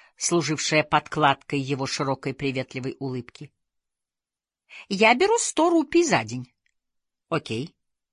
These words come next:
И туристы платят за мой обед». «Это понятно». «И за такси тоже туристы платят?» «Да, конечно». «И за билеты на автобус?» «Разумеется».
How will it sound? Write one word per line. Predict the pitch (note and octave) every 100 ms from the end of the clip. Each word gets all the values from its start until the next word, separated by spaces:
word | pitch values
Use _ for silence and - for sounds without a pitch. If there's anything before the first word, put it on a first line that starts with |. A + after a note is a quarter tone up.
| _ _ _ _ _ _ _ _ -
И | A3+ G3+
туристы | A#3+ E4+ - A4+
платят | G#3 D#3+ E3
за | D3+ E3
мой | E3 -
обед». | E4+ A3+ A2 - - _ _ _ _ _ _ _
«Это | - -
понятно». | - - - - F#3+ G3 _ _ _ _ _ _ _ _ -
«И | G#3
за | G#3
такси | - F4 - A4
тоже | G#3+ D#3
туристы | D3+ D#3 C#3 - C3
платят?» | - B2+ - - _ _ G#3
«Да, | F4+ E4+
конечно». | - G3+ A3 - - _ _ _ _ _ _ _ _ _
«И | - A#2+
за | D3
билеты | F3+ G3+ D#3+ F3+
на | F3+ A3+
автобус?» | - E3 A#2+ D3 - _ _ _ _ _ _ C#3+
«Разумеется». | A#2+ G#2+ F#2+ G2 G3 B3 -